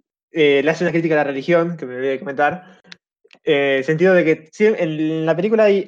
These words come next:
hay un tipo de profeta de Akira, como Akira nos va a salvar, o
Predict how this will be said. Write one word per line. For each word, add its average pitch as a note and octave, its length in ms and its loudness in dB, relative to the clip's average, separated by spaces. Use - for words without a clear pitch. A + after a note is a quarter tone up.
hay E3+ 100 0
un E3 100 -2
tipo F3+ 200 -2
de D3+ 100 2
profeta D3+ 480 0
de D3 100 4
Akira, C#3 360 0
como C3+ 180 -8
Akira C#3+ 280 -2
nos C3+ 120 -4
va C#3+ 40 2
a C#3+ 40 0
salvar, C#3 680 2
o B2+ 140 0